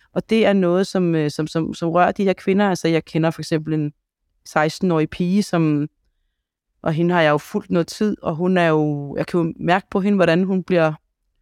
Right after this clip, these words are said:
ødelagt for hver gang, jeg ser hende. Altså, hendes selvværd er jo forsvindende lille. Øh, vi ved også, at der er flere kvinder, der begår selvmord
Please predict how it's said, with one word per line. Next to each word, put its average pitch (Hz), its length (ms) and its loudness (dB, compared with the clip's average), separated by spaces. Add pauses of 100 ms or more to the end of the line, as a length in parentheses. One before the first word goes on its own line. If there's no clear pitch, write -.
(760)
ødelagt 196 480 2
for 180 140 -4
hver 175 160 4
gang, 170 220 -2
jeg 170 100 -4
ser - 240 -4
hende. 208 280 2
Altså, 170 200 -4
hendes 170 180 -2
selvværd 185 580 2
er 147 40 2
jo 151 160 0
forsvindende 190 580 -4
lille. 190 560 -2
Øh, 165 120 -2
vi 165 120 0
ved 196 120 2
også, 170 240 2
at 180 60 -6
der 170 60 2
er 160 60 0
flere 180 340 -2
kvinder, 185 300 -2
der 175 80 -2
begår 143 240 -6
selvmord 180 600 0